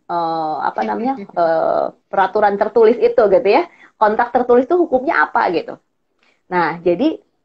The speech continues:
Speaker 1: ternyata kalau hukum, kalau untuk karyawan kontrak gitu ya, itu wajib banget tertulis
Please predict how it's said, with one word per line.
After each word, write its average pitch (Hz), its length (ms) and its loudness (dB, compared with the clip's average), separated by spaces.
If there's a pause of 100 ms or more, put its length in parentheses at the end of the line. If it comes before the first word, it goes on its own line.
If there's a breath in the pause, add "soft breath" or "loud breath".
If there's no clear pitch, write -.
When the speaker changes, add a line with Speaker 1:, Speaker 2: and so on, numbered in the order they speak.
(280)
Speaker 1:
ternyata 233 720 -2
kalau 226 320 2
hukum, 233 500 -2
kalau 226 280 2
untuk 226 200 -4
karyawan 220 540 0
kontrak 214 480 -4 (100)
gitu 180 300 -4
ya, - 80 -8 (400)
itu 247 240 -2
wajib 233 560 0
banget 214 480 0
tertulis 233 640 4